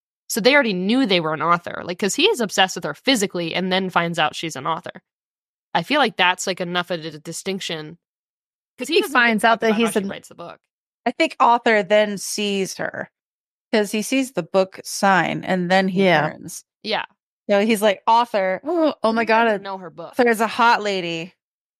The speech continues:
Speaker 3: Let's
Speaker 1: <laughs> Yeah.
Speaker 2: I think it's
Speaker 3: go.
Speaker 2: like, I think it's probably as close to dark romance can get to insta love on his part.
Speaker 3: It's
Speaker 1: Well,
Speaker 3: insta obsession.
Speaker 1: if you
Speaker 3: You
Speaker 1: love
Speaker 3: think
Speaker 1: me
Speaker 3: he
Speaker 1: enough
Speaker 3: has,
Speaker 1: to
Speaker 3: like,
Speaker 1: stalk me, read my
Speaker 3: A D H D?
Speaker 1: fucking book.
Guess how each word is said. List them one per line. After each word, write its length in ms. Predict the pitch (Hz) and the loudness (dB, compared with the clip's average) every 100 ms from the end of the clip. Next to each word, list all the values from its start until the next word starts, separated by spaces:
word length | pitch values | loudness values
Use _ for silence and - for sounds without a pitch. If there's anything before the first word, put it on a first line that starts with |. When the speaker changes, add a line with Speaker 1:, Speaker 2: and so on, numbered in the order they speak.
| - | -2
Speaker 3:
Let's 300 | 285 320 277 | 2 2 0
Speaker 1:
<laughs> 40 | 233 | -2
Yeah. 220 | 220 202 | 2 4
Speaker 2:
I 180 | 240 247 | 4 4
think 200 | 247 247 | 4 2
it's 40 | 240 | 2
Speaker 3:
go. 120 | 226 | 2
Speaker 2:
like, 240 | 202 175 - _ _ | 2 0 -6 _ _
I 80 | 247 | -4
think 240 | 240 311 | -2 0
it's 220 | 294 277 - _ | 0 -2 -6 _
probably 760 | - 220 202 196 202 196 214 196 | -6 2 2 2 0 2 4 4
as 160 | 190 | 2
close 320 | - - 208 - | 0 0 2 2
to 120 | 208 | 0
dark 300 | 185 185 - | 2 2 2
romance 440 | 202 196 190 - | 2 4 2 0
can 200 | - 202 | -2 2
get 300 | 190 175 - | 4 2 0
to 140 | - 180 - | -2 0 2
insta 420 | 165 165 - 160 | 0 0 0 2
love 420 | 143 95 175 - _ _ - | 4 2 0 -4 _ _ 0
on 220 | 175 165 | 2 2
his 200 | 170 127 | 2 0
part. 320 | - - - _ _ _ _ _ _ _ | -4 -4 -6 _ _ _ _ _ _ _
Speaker 3:
It's 140 | 240 | 2
Speaker 1:
Well, 240 | 240 233 233 | 2 0 0
Speaker 3:
insta 800 | 254 240 - 214 208 190 190 190 | 0 -2 -2 2 4 6 4 2
obsession. 560 | 180 - 165 170 - - 175 | -2 -2 -2 -2 -8 -10 -10
Speaker 1:
if 140 | 233 | -6
you 100 | 294 | -6
Speaker 3:
You 40 | 302 | -2
Speaker 1:
love 100 | 214 | -2
Speaker 3:
think 100 | 415 | 0
Speaker 1:
me 60 | 262 | 0
Speaker 3:
he 60 | |
Speaker 1:
enough 160 | 453 440 | 4 4
Speaker 3:
has, 120 | 381 | 4
Speaker 1:
to 60 | 269 | 4
Speaker 3:
like, 160 | 269 | 2
Speaker 1:
stalk 260 | 170 147 - | 2 -4 -8
me, 260 | 262 320 370 _ | -12 -14 -14 _
read 240 | 185 175 | -4 -4
my 80 | - | -4
Speaker 3:
A 40 | 165 | -4
D 60 | |
H 40 | 175 | -2
D? 0 | |
Speaker 1:
fucking 400 | 311 330 254 285 | -2 -2 -6 -4
book. 260 | 196 294 | -4 -4